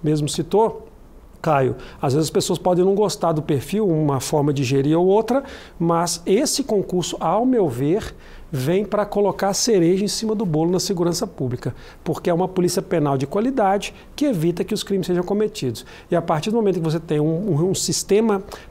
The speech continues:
penal funcionando de forma adequada, você não tem, claro, reincidência pode ocorrer? Pode, mas de forma ocasional. Você não tem mais uma facção criminosa determinando, a, a, investindo e principalmente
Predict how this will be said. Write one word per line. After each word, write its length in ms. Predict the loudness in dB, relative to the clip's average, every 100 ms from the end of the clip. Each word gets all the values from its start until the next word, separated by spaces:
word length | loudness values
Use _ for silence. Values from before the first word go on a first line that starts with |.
| -2
penal 300 | 2 2 0
funcionando 1000 | 0 -2 -2 0 2 4 4 2 0 -2 -6
de 240 | -6 -4 -2
forma 300 | 0 2 0
adequada, 580 | -2 0 2 2 0 -4 -18 -8
você 280 | -2 0 2
não 160 | 2 2
tem, 260 | 0 -4
claro, 380 | 0 2 4 4
reincidência 560 | 2 0 0 -2 -2 -4
pode 260 | -2 -2
ocorrer? 440 | -2 0 0 0 -2 -10 -4
Pode, 340 | 0 2 2 0
mas 160 | -2
de 80 | -2 -6 -2
forma 280 | 0 2
ocasional. 720 | 0 0 0 0 0 0 -2 -4 -14 -16 -4
Você 240 | -2 0
não 160 | 0 0
tem 220 | 0 0
mais 360 | 0 0 -2
uma 240 | -2 -2 -2
facção 460 | -2 -4 -4 -4
criminosa 720 | -2 -2 0 0 0 0 -2 -4 -12 -6
determinando, 800 | -2 0 0 0 0 2 2 0 -6 -4
a, 420 | -2 -2 -2 -2
a, 80 | 0
investindo 840 | 2 2 0 0 0 0 2 -2 -8 -18 -6
e 60 | -2
principalmente 720 | 0 0 0 2 2 0 -10